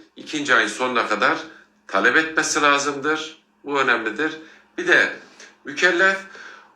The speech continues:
borçlarının terkininde kullandığı kısım kadarlık şeyden de vazgeçmiş oluyor arkadaşlar.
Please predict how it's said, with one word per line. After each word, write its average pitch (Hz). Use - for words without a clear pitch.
borçlarının 170
terkininde 160
kullandığı 156
kısım 180
kadarlık 139
şeyden 156
de 151
vazgeçmiş 113
oluyor 92
arkadaşlar. 87